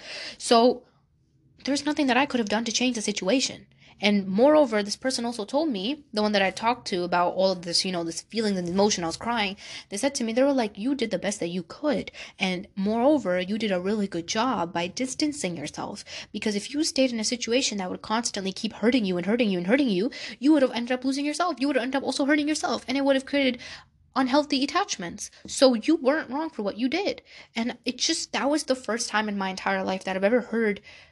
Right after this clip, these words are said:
a thought like that come to me, because my thoughts and the sh-, thoughts that I assumed from, you know, that I thought were from Allah, but they were from shaitan and they were from my nafs and all these bad things, I assumed that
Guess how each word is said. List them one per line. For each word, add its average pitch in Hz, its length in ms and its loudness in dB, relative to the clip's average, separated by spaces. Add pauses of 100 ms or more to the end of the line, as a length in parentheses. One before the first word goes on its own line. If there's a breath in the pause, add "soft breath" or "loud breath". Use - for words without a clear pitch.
(560 loud breath)
a 208 60 -4
thought 226 500 4
like 196 320 -4
that 262 360 2 (960)
come 240 300 0
to 247 140 -4
me, 208 380 -2 (360)
because 208 320 0
my 202 280 4
thoughts - 420 -4
and 196 100 -8
the 190 60 -6
sh-, - 140 -6 (100)
thoughts 220 280 0
that 190 140 0
I 240 220 4 (220)
assumed 277 560 2 (240 soft breath)
from, 202 340 -2
you 220 80 0
know, 208 120 0
that 185 220 2 (120)
I 196 100 -6
thought 202 240 2
were 233 140 4
from 233 180 -8
Allah, 180 300 0
but 196 120 0
they 180 80 -2
were 180 120 -4
from 180 160 -10
shaitan 190 480 -2
and 180 120 -6
they 180 40 -4
were 175 80 -2
from 170 120 -8
my 175 80 -6
nafs 240 300 2
and 185 80 -2
all 208 60 2
these 190 100 0
bad 185 160 0
things, 277 180 0 (300 loud breath)
I 262 160 2
assumed - 500 -2 (300 soft breath)
that - 320 -6